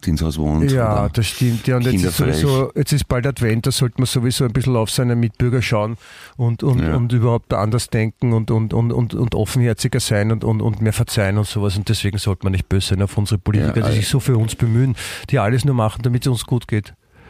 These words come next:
Speaker 1: Denen
Speaker 2: Weil
Speaker 1: geht's
Speaker 2: wenn's uns
Speaker 1: sicher
Speaker 2: gut
Speaker 1: allen
Speaker 2: geht,
Speaker 1: nicht nur gut.
Speaker 2: weil wenn's der
Speaker 1: Ja.
Speaker 2: Wirtschaft gut geht, geht's der Wirtschaft gut.
Speaker 1: Genau, und wenn's, wenn's den Politikern gut geht, dann geht's den Politikern gut.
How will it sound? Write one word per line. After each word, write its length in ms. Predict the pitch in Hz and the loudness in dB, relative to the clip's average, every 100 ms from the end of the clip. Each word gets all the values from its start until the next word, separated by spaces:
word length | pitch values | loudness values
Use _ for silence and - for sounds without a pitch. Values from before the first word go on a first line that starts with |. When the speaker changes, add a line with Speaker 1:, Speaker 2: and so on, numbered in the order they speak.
| - - - _ _ - - | -20 -20 -20 _ _ -10 -2
Speaker 1:
Denen 120 | 92 | 0
Speaker 2:
Weil 60 | 95 | 0
Speaker 1:
geht's 20 | |
Speaker 2:
wenn's 160 | - | 0
uns 80 | - | 0
Speaker 1:
sicher 120 | 131 90 | 0 0
Speaker 2:
gut 80 | |
Speaker 1:
allen 80 | 69 | 0
Speaker 2:
geht, 80 | 73 | 0
Speaker 1:
nicht 180 | 151 - | 0 0
nur 140 | 82 | -2
gut. 220 | 78 73 92 | 0 0 2
Speaker 2:
weil 100 | 127 | 2
wenn's 160 | 139 | 0
der 100 | - | 0
Speaker 1:
Ja. 40 | 135 | 0
Speaker 2:
Wirtschaft 320 | 131 151 - | 0 -2 -4
gut 160 | 147 - | -6 -2
geht, 160 | 139 | -4
geht's 180 | 143 120 | -4 -4
der 100 | 139 | -2
Wirtschaft 340 | 123 - 104 - | -2 -2 -6 -2
gut. 260 | 104 - _ _ - _ - - - - | -4 -4 _ _ -20 _ -20 -20 -20 -8
Speaker 1:
Genau, 220 | 98 90 | -2 0
und 180 | 67 82 | 2 0
wenn's, 400 | 87 85 - - | 2 0 -2 -4
wenn's 200 | - 85 | -2 -2
den 100 | - | -2
Politikern 440 | 92 98 98 104 104 | 0 0 0 0 0
gut 200 | 101 - | -2 -2
geht, 180 | 98 98 | -4 -2
dann 100 | 92 | -2
geht's 180 | 90 - | -2 -4
den 80 | |
Politikern 460 | - 82 - 71 64 | -2 -2 -2 -2 -2
gut. 260 | - 65 | -2 -6